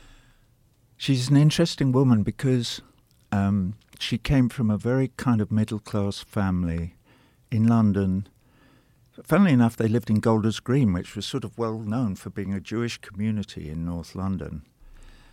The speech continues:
Um, her father ran a, ran a business that was sort of middleman in fancy goods, toys and things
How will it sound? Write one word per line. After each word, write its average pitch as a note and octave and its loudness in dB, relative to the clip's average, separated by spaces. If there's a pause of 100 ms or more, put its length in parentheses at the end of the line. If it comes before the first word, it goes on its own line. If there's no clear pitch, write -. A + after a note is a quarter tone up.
(280)
Um, A2+ 0 (720)
her A#2+ 0
father C#3 2
ran A#2 2
a, A2+ 0 (440)
ran A2 2
a A2+ 4
business G#2 -2
that G2+ -4 (500)
was - -6
sort D3+ 0
of B2 -6
middleman A2+ 2
in G#2 2
fancy G#2+ -2
goods, G2 -6
toys G#2 -2
and F#2 -8
things G#2 -6